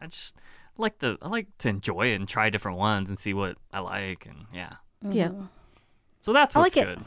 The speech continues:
Speaker 2: That's
Speaker 3: I
Speaker 2: good.
Speaker 3: like it.
Speaker 2: All right, how about you, Wilma?
Speaker 3: My turn?
Speaker 2: What's good?
Speaker 3: <laughs> What's good?
Speaker 2: Yes.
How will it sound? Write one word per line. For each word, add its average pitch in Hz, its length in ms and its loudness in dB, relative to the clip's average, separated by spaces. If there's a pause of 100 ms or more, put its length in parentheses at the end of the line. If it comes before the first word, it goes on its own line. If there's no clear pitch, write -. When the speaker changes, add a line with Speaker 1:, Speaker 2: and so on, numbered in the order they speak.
(160)
Speaker 2:
That's 320 260 4
Speaker 3:
I 254 40 -4
Speaker 2:
good. 233 280 8
Speaker 3:
like - 140 -4
it. - 160 -16 (680)
Speaker 2:
All 415 100 -6
right, 339 80 2
how 285 60 4
about 392 160 10
you, 427 160 12 (180)
Wilma? 247 680 10 (760)
Speaker 3:
My 190 100 -2
turn? 226 360 2
Speaker 2:
What's 247 240 8
good? 277 500 10
Speaker 3:
<laughs> - 0 -
What's 240 220 2
good? 220 440 4
Speaker 2:
Yes. 190 520 4